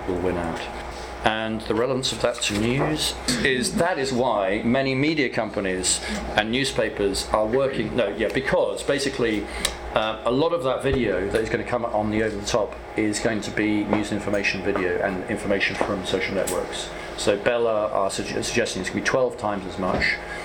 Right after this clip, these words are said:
and a lot of it will be driven by social networking and news sites. So, um, there'll be more demand for video production, there'll be more,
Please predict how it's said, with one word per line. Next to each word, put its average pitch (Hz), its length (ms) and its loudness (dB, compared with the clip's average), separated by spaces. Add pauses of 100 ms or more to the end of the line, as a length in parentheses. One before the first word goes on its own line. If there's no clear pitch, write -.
(160)
and 98 80 0
a 98 40 4
lot 107 220 2
of 104 80 -8
it 92 80 -2
will 90 80 -4
be 95 120 -4
driven 95 260 0
by 98 120 2
social 98 340 0
networking 95 580 -2
and 92 220 -2
news 95 200 -2
sites. - 540 -4 (480)
So, 101 440 2 (200)
um, 98 360 0
there'll 113 140 0
be 104 120 0
more 104 180 2
demand 139 440 0
for 131 360 0
video 127 300 0
production, 120 440 0
there'll 107 140 -2
be 104 80 0
more, 101 380 2